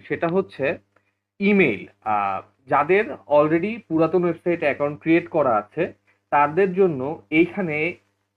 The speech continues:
ওই ইমেইল অ্যাড্রেসটাই বসাতে হবে যে ইমেইল অ্যাড্রেস দিয়ে পুরাতন ওয়েবসাইটে অ্যাকাউন্ট ক্রিয়েট করা আছে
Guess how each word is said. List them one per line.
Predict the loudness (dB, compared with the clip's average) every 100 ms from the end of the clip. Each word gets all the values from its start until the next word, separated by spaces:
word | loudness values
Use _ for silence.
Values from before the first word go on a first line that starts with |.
| _ 4
ওই | 6 6 0
ইমেইল | -2 2 2
অ্যাড্রেসটাই | 0 -2 -4 -2 -2
বসাতে | -2 -8 -8
হবে | -6 -6 -6
যে | -6
ইমেইল | -4 -6
অ্যাড্রেস | -6 -6 -6
দিয়ে | -4
পুরাতন | -4 -4 -4 -4
ওয়েবসাইটে | -8 -10 -12 -6 -4
অ্যাকাউন্ট | -4 -8 -6
ক্রিয়েট | -4 -4
করা | -4 -8
আছে | -10 -18 -20